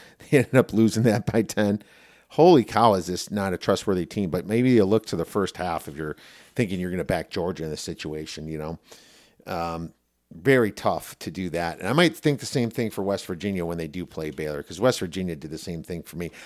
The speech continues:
Last weekend, I had a bad weekend. I picked some bad teams that I thought was undervalued, and I lost on them. I lost on them all. So I was very disappointed in that. B Y U, uh, West Virginia was beating B Y U, then they crapped the bed.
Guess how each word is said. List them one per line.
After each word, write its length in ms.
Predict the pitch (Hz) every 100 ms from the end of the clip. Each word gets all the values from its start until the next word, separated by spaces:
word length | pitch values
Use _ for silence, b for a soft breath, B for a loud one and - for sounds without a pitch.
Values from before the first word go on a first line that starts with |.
| -
Last 360 | 123 190 -
weekend, 320 | 127 139 139
I 80 | 101
had 100 | 107
a 60 | 85
bad 320 | 95 87 73
weekend. 380 | 80 85 60 65
I 140 | 92
picked 240 | 127 175 -
some 180 | - 80
bad 360 | 82 92 107
teams 360 | - 98 107 104
that 160 | 85
I 40 | 82
thought 260 | - 95
was 140 | 67 -
undervalued, 640 | 87 82 80 85 90 104 B B B
and 160 | - 98
I 80 | 107
lost 400 | 85 85 92 85
on 140 | 73
them. 180 | 71 64 -
I 140 | 104
lost 260 | 160 185 117
on 140 | 78
them 80 | -
all. 380 | 82 90 78 - b b b b b
So 180 | -
I 100 | 98
was 120 | 107 107
very 180 | 113
disappointed 600 | 92 98 - - 95 90
in 100 | 76
that. 240 | 76 73 71
B 120 | 107
Y 180 | 107 95
U, 420 | 85 117 87 71 -
uh, 120 | 92
West 260 | 76 95 -
Virginia 320 | 87 90 95
was 120 | 90
beating 240 | 87 92 101
B 180 | 90 90
Y 140 | 82
U, 180 | 95 95
then 160 | 71
they 80 | 71
crapped 320 | - 85 71
the 60 | -
bed. 300 | - 65 67